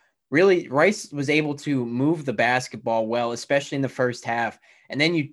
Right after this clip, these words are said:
you combine that really with the fact that, I mean, Rice shot just very efficiently throughout the game. I mean, they came in,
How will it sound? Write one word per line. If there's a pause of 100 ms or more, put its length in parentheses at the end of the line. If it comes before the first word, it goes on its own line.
(120)
you
combine
that
really
with
the
fact
that, (340)
I
mean,
Rice
shot
just
very
efficiently
throughout
the
game.
I
mean,
they
came
in,